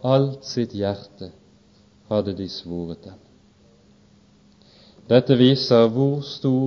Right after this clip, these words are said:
betydning det har når folkets ledere av hjerte følger Herren, og av hjerte går foran folket i Guds frykt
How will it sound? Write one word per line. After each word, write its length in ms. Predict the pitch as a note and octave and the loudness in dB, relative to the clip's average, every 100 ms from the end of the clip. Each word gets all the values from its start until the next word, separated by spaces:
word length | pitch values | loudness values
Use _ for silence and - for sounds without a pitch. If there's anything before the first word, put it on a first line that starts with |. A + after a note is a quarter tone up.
| B2 | -4
betydning 800 | B2+ - D3 B2+ G2 G2+ G#2 A2 - _ | -6 -4 -2 -2 -2 -4 -6 -8 -18 _
det 100 | A2+ G2+ | -8 0
har 320 | A#2+ A2 F2+ - _ _ _ _ _ _ _ _ _ | 2 2 -2 -16 _ _ _ _ _ _ _ _ _
når 180 | G#2+ G#2+ | -8 -4
folkets 640 | - D3+ C#3 - A2+ - - | 2 2 2 -4 -6 -6 -4
ledere 640 | A2 A2+ C3 C3 A2 F2 - _ _ _ _ _ _ _ _ _ _ _ | 4 6 6 4 0 -2 -14 _ _ _ _ _ _ _ _ _ _ _
av 160 | G#2+ G#2 | -6 2
hjerte 840 | A2+ C#3 C#3 - - G#2+ G#2+ A2+ - - | 6 6 4 -10 -6 -2 -2 -4 -14 -6
følger 400 | A#2 A#2 A#2 G#2+ | 0 2 2 0
Herren, 440 | G2+ G#2 G2+ F2+ E2+ _ _ _ _ _ _ _ _ | 0 0 -2 -10 -12 _ _ _ _ _ _ _ _
og 160 | G#2+ G#2 | -2 0
av 60 | G#2+ | 6
hjerte 520 | B2+ C3+ - - G#2+ A2 G#2+ - _ - | 6 6 -6 -2 -2 -2 -8 -20 _ -6
går 160 | A2+ A2 - | -6 -6 -8
foran 580 | - D#3+ B2+ G2+ G#2 A#2+ A2+ - _ _ _ | 4 6 6 0 0 -2 -8 -20 _ _ _
folket 600 | - C#3 G#2+ - - F2 _ _ _ _ _ _ | 0 2 2 -6 -14 -14 _ _ _ _ _ _
i 220 | B2+ B2+ A#2+ | 0 0 2
Guds 360 | B2 A2+ - - | 2 2 -2 -6
frykt 460 | G#2+ - - - | -6 -6 -20 -20